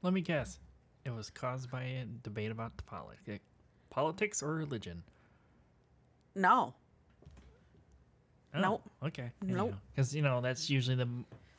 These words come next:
Speaker 1: most common things that start Thanksgiving fights is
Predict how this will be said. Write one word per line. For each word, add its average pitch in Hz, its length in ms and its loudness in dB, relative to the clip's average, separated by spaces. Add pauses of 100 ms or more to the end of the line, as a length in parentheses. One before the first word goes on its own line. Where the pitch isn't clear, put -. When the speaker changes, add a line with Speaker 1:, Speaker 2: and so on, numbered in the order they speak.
(440)
Speaker 1:
most 156 220 4
common 143 300 0
things 139 240 0
that 131 140 0
start 135 300 -2
Thanksgiving 131 480 4
fights 123 340 -4
is 120 140 -4